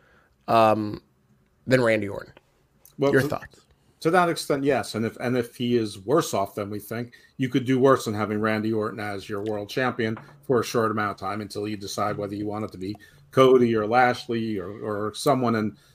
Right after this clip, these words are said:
Speaker 2: you know, you wanna redistribute the belts, what-, whatever it is. No, I, I agree with everything you're s-, what you're saying, including,
Speaker 1: Thank you, of
Speaker 2: uh,
Speaker 1: course.
Speaker 2: your fantasy book in there.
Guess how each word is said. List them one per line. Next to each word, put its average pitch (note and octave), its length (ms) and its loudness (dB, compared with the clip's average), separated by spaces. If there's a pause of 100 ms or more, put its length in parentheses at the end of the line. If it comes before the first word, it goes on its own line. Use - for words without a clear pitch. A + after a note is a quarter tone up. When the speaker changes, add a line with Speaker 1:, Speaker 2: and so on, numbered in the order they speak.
(140)
Speaker 2:
you G#2+ 80 -4
know, G2 340 -8 (520)
you C3+ 220 -12
wanna A2 220 -2
redistribute G#2+ 640 -4
the A2 60 -8
belts, A2+ 440 2
what-, A#2 180 -4
whatever A2+ 360 0
it G#2+ 60 -2
is. F#2+ 200 -4 (320)
No, B3 100 4
I, - 160 2
I A3 140 -2
agree B3 260 -2
with A3+ 160 0
everything F3+ 400 0
you're C3 100 0
s-, - 180 -8 (120)
what D#3 160 -4
you're C#3+ 160 4
saying, D#3 500 -4
including, C3+ 720 2
Speaker 1:
Thank C#3 240 10
you, A2 80 4
of G2 80 -2
Speaker 2:
uh, - 80 -2
Speaker 1:
course. B2 180 4
Speaker 2:
your C#3 120 2
fantasy C#3+ 380 0
book E3+ 240 -2
in A2+ 80 -2
there. F#2 180 -6